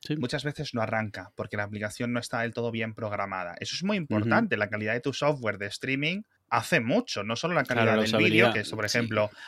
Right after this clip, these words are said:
Speaker 2: H B O lo hace muy mal, ¿vale? Eh, es una aplicación terrible y la calidad del streaming también tampoco es muy allá, pero bueno, la que lo hace muy bien, por ejemplo, es Apple, en ese sentido.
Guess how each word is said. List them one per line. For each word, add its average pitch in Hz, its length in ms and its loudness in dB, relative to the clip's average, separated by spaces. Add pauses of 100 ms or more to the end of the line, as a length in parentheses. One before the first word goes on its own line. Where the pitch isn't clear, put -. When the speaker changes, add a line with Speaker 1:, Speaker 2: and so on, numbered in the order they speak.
(140)
Speaker 2:
H 110 260 0
B 117 120 6
O 120 80 8
lo 104 120 4
hace 104 220 0
muy 117 300 4
mal, 139 360 0 (180)
¿vale? 101 380 -2
Eh, 92 380 -4
es - 180 -6
una 107 100 0
aplicación 107 540 0
terrible 104 580 4
y 113 120 -2
la 104 120 -2
calidad 101 380 0
del 104 100 -2
streaming 110 460 -4
también 104 340 -6
tampoco 95 460 -8
es 95 480 -4
muy 98 120 -10
allá, 120 300 -2
pero - 140 -12
bueno, 107 260 -10 (280)
la 107 140 2
que 107 60 0
lo 113 60 4
hace 113 120 -4
muy 107 100 2
bien, 107 160 0
por 101 100 -2
ejemplo, 98 360 -2
es 98 120 -4
Apple, 101 300 -2 (140)
en 98 80 -12
ese - 160 -14
sentido. 95 480 -12